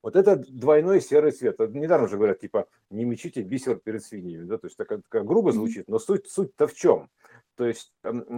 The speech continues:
Speaker 1: м, здесь как получается, что, а, а, то есть если человек, допустим, менее потенциальный, м, он,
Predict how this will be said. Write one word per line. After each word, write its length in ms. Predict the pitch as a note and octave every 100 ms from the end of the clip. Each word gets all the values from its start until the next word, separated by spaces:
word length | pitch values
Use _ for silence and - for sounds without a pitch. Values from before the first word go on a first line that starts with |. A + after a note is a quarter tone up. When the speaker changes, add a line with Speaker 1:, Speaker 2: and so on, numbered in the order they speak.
| B2
Speaker 1:
м, 80 | A#2
здесь 280 | F#2+ F#3+ F#3+
как 220 | E3+ A#2
получается, 500 | A#2+ A2+ A2 G2 -
что, 340 | - A#2+ A#2+ - _ _ _ _ -
а, 180 | A#2
а, 960 | A2+ - - A#2+ B2+ C3 B2+ B2 A#2+ A2 -
то 80 | C3+
есть 160 | -
если 260 | B2 F#3+ F3+
человек, 400 | - C#3+ C#3+ C#3+
допустим, 360 | A#2+ - - C#3
менее 220 | F3 D3
потенциальный, 760 | A#2 A2+ A#2 - G#2 G2 A#2+ D#3 - _ _ _ _ _ _ _ _ _ - _
м, 120 | E3 - _ _ _ _ -
он, 280 | F#3+ A3